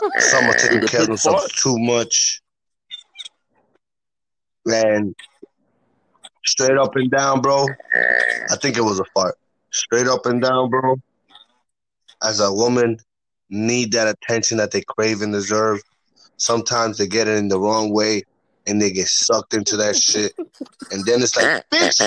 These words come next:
Speaker 1: look what you made me do." Yo, yo, my man went and just opened, we at Walmart, you know, China Mart.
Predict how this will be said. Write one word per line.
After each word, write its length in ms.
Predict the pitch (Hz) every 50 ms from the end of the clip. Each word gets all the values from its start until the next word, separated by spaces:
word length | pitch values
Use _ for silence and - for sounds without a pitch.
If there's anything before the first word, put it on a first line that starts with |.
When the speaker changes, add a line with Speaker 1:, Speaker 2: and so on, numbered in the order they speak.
| - - - -
Speaker 1:
look 300 | 175 269 - 240 - -
what 200 | - - - -
you 100 | - 196
made 240 | 214 - - 226 -
me 100 | 427 214
do." 340 | 220 - - - 381 349 320 _ _ _ _ _ _ _ _ _ _ _ _ _ -
Yo, 320 | 208 208 208 185 143 120 101 _ _ _ _ _ _ _ _ _ _ _ _ _ _ _ _ _ _ _ _ _ -
yo, 320 | 202 208 196 175 139 120 - - _ _ - - _ _ _ _ -
my 320 | 127 139 170 196 220 220
man 500 | 214 214 214 202 196 185 175 160 143 139 - - -
went 240 | - 180 185 180 170
and 100 | 160 143
just 220 | 147 135 - - - -
opened, 440 | 170 190 185 180 - 180 165 156 - - - - _ _ -
we 160 | 139 175 196
at 100 | 180 147
Walmart, 640 | 120 107 113 147 170 175 175 165 139 127 110 101 87 - - -
you 100 | 147 165
know, 180 | 156 135 120 113
China 360 | - - 160 165 165 160 143 127
Mart. 340 | 120 117 117 113 110 -